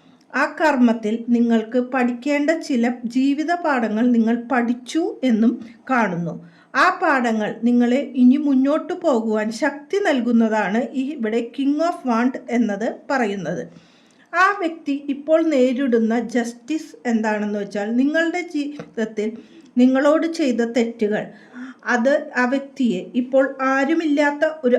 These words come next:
അവസ്ഥയിലേക്ക് വരുത്തുകയും ജീവിതത്തിനോട് വളരെ വിരക്തിയോടെയും വേദനയോടെയും ഇരിക്കുന്നതായി കാണാം. ആ വിരക്തി ആ വ്യക്തി ഇനി എങ്ങനെ മാറ്റിയെടുക്കാമെന്ന്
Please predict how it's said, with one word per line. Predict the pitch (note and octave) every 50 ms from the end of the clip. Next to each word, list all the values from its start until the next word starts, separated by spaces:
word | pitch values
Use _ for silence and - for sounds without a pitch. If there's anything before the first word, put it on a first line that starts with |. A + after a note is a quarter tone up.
| - A#3
അവസ്ഥയിലേക്ക് | A3 A3+ A#3 - - - C4+ C4 C4 C4 B3 B3 B3 B3 A#3 A3+
വരുത്തുകയും | A3 A3 G#3+ A3 G#3+ - - B3+ A#3 B3 A3+ F3 D#3+ E3 - - - - _ _ _ _ -
ജീവിതത്തിനോട് | F#3 E3+ A#3+ B3+ C4 B3+ A#3+ C4 B3 C#4 C4 C4+ - C4+ B3 A#3 A3 G3+ G#3+ A#3 D4+ - - - - - - - _ -
വളരെ | G#3+ B3+ B3 B3+ C4 C4 C4 D4+ D4 A#3+ - - - G#3
വിരക്തിയോടെയും | G#3+ B3+ B3 B3 C4 C#4 - - - - D4+ D4+ D#4 D4+ D4 C#4+ C4 A#3+ G#3+ F#3+ E3+ - - F#3+
വേദനയോടെയും | A3+ A#3+ B3 B3+ B3+ B3 C#4 C#4+ C#4 D4+ D4 D4 C#4+ D4+ D4+ D#4+ D#4+ E4+ E4+ F#4 -
ഇരിക്കുന്നതായി | - B3 A3+ B3 - C4 A#3+ A3+ A3 G#3+ G#3+ G#3+ G#3 A#3 - D4
കാണാം. | - D4 B3 G#3+ G3 F3+ E3+ E3+ E3+ - - - _ _ _ _ _ _ _ _ _ _ _ _ _ _ _ _ _ _ -
ആ | A#3 C4 E4
വിരക്തി | E4+ E4+ E4+ E4 - C4+ C#4 - - - A#3+ G3 - - - -
ആ | A3+ A#3
വ്യക്തി | B3 C4+ B3 B3+ - - C4 B3 B3 - - - - - _ -
ഇനി | B3 A#3+ B3 C#4 B3+ C4+ B3
എങ്ങനെ | B3+ B3 B3+ C4 C4+ C#4 C#4+ D#4 D#4+ E4
മാറ്റിയെടുക്കാമെന്ന് | D4 C4+ C4 B3 B3+ B3 B3 - D#4+ D#4 E4 D#4 B3 - - - D#4+ D4+ D#4 D#4 D#4 C#4+ A#3 A3+ A#3+ C#4